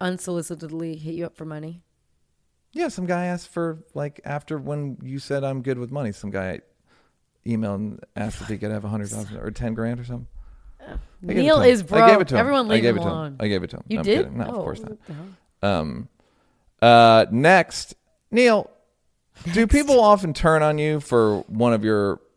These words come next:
Speaker 2: unpopular opinions? Reason I ask is my wife and I were traveling a few months back to see your show in Denver, and we're listening to some of your stuff, talking about the show, et cetera. Jay, "Jay, my wife says she knows you get shit for talking about Dave or whatever,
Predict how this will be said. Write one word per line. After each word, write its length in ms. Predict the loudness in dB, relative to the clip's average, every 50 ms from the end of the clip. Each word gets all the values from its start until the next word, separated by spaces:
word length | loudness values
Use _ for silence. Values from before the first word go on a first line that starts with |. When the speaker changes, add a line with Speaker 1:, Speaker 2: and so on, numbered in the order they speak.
| _ _ _ _ _ _ 0
Speaker 2:
unpopular 580 | 0 0 2 2 0 0 0 0 0 0 0 -2
opinions? 420 | -2 -2 -2 0 0 -2 -2 0
Reason 260 | 0 0 2 2 0
I 80 | 0 2
ask 200 | 0 0 0 0
is 120 | -2 -2 0
my 160 | 0 2 2
wife 240 | 4 4 2 2 2
and 100 | 0 0
I 100 | 2 2
were 340 | 2 2 2 0 0 -4 -8 -6
traveling 420 | 0 2 2 4 2 2 -2 -4
a 40 | -4
few 160 | -4 -2 -2
months 220 | 0 -2 -2 -2
back 260 | -2 -2 0 0 -2 -4
to 80 | -8
see 100 | -8 -6
your 100 | -6 -6
show 200 | -4 -2 -2 -2
in 80 | 0 0
Denver, 400 | 0 0 0 2 0 -2 -2 -4 -8 -16 -20 -20 _ _ _ -2
and 120 | 0 4
we're 120 | 6 6 6
listening 320 | 6 4 2 2 -2 -2
to 40 | -2
some 180 | -2 -2 0
of 40 | 0
your 80 | 0 -2
stuff, 320 | 0 2 2 2 2 2
talking 180 | 2 0 0 2
about 160 | 0 0 -2
the 60 | -2
show, 240 | -4 -2 0 0 0
et 80 | 0 -2
cetera. 240 | -2 -2 -2 -2
Jay, 240 | -2 -2 -4 -4 -4 -6 -12 -20 _ _ _ _
"Jay, 240 | 2 4 4 6 4
my 160 | 4 4 4
wife 260 | 4 4 4 4 2 2
says 220 | 0 0 0 0
she 160 | -2 -2 -2
knows 320 | 0 2 2 0 0 -2 -4
you 80 | -4
get 180 | -2 -2 -2 -2
shit 220 | -2 -4 -4 -2
for 100 | -2 -6
talking 260 | -4 -2 -2 -2 -2
about 200 | -4 -6 -6 -2
Dave 260 | 2 2 4 4 4 2
or 80 | 2
whatever, 440 | 2 4 4 4 4 2 0 -2 -2